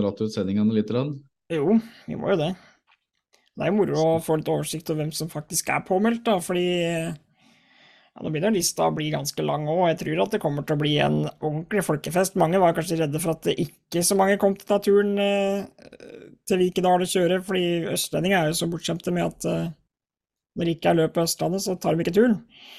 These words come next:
Speaker 1: Nei, nei, nei.
Speaker 2: Men det ser ikke ut som det er noe fare i det hele tatt når det gjelder, eh, det løpet her.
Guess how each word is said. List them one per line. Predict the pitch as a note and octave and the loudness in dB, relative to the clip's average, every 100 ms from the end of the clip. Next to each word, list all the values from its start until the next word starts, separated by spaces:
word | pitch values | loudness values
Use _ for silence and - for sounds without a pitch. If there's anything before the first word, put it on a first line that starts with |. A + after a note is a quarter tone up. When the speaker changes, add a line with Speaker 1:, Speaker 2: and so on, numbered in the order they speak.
| - | -4
Speaker 1:
Nei, | A2 C3+ | 4 4
nei, | |
nei. | B2 A2 | 6 4
Speaker 2:
Men | F2+ | 2
det | F3 F3 | 0 -2
ser | G3+ | -4
ikke | - G3+ | 0 -2
ut | F3 | 0
som | F#3 | 0
det | F3 | 2
er | F3 | 2
noe | F3 F3 F3+ | 0 -2 -4
fare | F#3 F#3 D#3+ | -4 0 2
i | D#3+ | 2
det | F3 | 0
hele | D3 | 0
tatt | - F3 - | -4 -6 -4
når | F#3+ F#3 | -2 2
det | F3 | 2
gjelder, | D#3 E3 E3 | 2 2 2
eh, | E3 E3 D#3+ | 0 0 0
det | D#3 D#3+ | 0 0
løpet | D#3 F3 | -2 -2
her. | E3+ G3+ | -2 -2